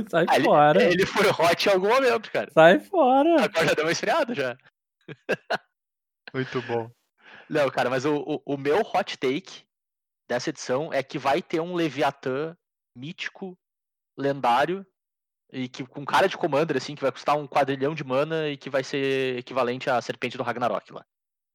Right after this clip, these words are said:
Speaker 3: Ah, interessante. Eu tenho um hot take semelhante, mas eu escolhi outra criatura do Ragnarok.
Speaker 2: Hum.
Speaker 3: Eu acho, eu acho que eles vão fazer uma carta pra representar o Lobo Fenrir.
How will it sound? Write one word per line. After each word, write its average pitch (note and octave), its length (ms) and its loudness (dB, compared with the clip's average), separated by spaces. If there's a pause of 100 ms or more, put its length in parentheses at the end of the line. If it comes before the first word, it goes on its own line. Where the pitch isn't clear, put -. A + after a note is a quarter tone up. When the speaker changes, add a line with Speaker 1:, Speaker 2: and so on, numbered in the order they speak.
(160)
Speaker 3:
Ah, C#3 440 -6
interessante. C3 720 -6
Eu D#3 80 2
tenho F#3 180 0
um F3 60 8
hot F#3+ 180 6
take - 280 0
semelhante, F3+ 640 4
mas C3 160 -4
eu C3+ 80 -2
escolhi C#3+ 340 -2
outra D#3 320 2
criatura C#3+ 440 0
do C3 80 -6
Ragnarok. B2+ 640 -4 (440)
Speaker 2:
Hum. D3 200 -16 (180)
Speaker 3:
Eu C#3 220 4
acho, - 400 6
eu D3 80 10
acho D3+ 180 8
que - 60 -2
eles C#3+ 120 0
vão D3+ 100 0
fazer C#3+ 200 2
uma D#3 180 4
carta D#3 380 6
pra D#3 120 2
representar D3 600 6
o D#3 280 4
Lobo D#3 240 0
Fenrir. C#3+ 500 -2